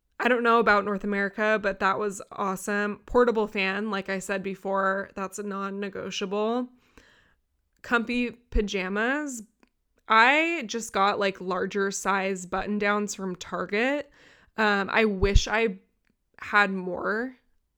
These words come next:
I wish I brought more to the hospital 'cause I only brought a couple. I didn't realize how much I would need just with, like,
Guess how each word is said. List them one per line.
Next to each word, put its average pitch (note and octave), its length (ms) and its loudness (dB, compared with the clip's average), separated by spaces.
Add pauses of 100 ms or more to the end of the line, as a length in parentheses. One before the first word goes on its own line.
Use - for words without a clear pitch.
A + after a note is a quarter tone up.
(200)
I A3 120 2
wish A#3 180 0
I A#3+ 80 4
brought F#3+ 340 0
more G#3 200 0
to G#3 80 -14
the G#3+ 100 -6
hospital G3 460 -4
'cause G3 120 -8
I F#3 40 -4
only G3 180 -4
brought F#3+ 200 -2
a F#3 40 -8
couple. G#3 440 -4
I G3+ 120 0
didn't - 160 -4
realize G3 420 -4
how A3 120 -6
much G#3 200 -6
I G3 120 -2
would G3 200 -4
need G3 460 -2
just F3+ 200 -8
with, G3+ 160 -8
like, - 280 -8